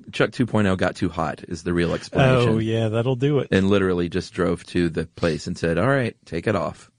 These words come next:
Speaker 2: I, um, I, mine, mine, as you know as well, is, is gotten kind of longish.
Speaker 1: Yeah.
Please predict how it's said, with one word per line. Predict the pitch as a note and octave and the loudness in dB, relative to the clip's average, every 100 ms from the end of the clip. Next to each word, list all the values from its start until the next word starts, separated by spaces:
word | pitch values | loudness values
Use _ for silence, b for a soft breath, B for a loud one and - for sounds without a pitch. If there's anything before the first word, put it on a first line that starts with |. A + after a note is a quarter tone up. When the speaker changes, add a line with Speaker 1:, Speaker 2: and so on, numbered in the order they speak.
| B B B B | B B B B
Speaker 2:
I, | D3 E3+ F3+ | 4 4 4
um, | D#3+ C#3+ A#2+ A#2+ - _ _ | 4 4 2 -2 -10 _ _
I, | C#3 | 0
mine, | C3+ C#3+ D3 C#3 C3 E3 | 2 2 2 2 -2 -4
mine, | C3+ C3+ C3 | 0 0 0
as | C3+ G#2+ | 0 0
you | A#2 | 0
know | A#2 A2+ | 0 0
as | A2+ G2+ | 0 0
well, | B2 B2+ | 0 2
is, | A#2+ G2+ - | 0 -4 -8
is | A#2 - | -10 -6
gotten | A#2+ A2 A2+ A2 | -4 -2 -4 -6
kind | A#2 A2+ A2 | -4 -2 -2
of | G2+ - - _ G#3+ | -6 -12 -20 _ -4
longish. | A#2 A#2 A#2 A#2 G#2+ - - | 2 2 2 0 -2 -4 -2
Speaker 1:
Yeah. | F2+ G2+ | 2 2